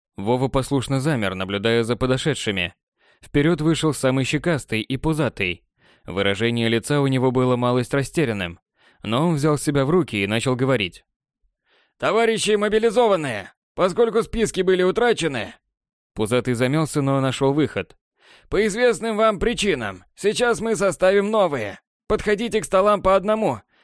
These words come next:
говорите свои данные и отправляйтесь к столовой». Говоривший указал на одноэтажное оштукатуренное снаружи здание.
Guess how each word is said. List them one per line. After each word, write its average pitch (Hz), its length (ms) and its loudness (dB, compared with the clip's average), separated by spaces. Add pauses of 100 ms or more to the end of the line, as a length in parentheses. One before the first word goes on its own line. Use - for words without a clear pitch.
(140)
говорите 180 480 0
свои 170 280 0
данные 151 680 -2
и 160 80 -4
отправляйтесь 208 720 0
к - 40 -12
столовой». 147 640 0 (1300)
Говоривший 110 600 0
указал 131 380 2
на 123 160 2
одноэтажное 131 720 0
оштукатуренное 127 840 -2
снаружи 123 440 0
здание. 104 500 -2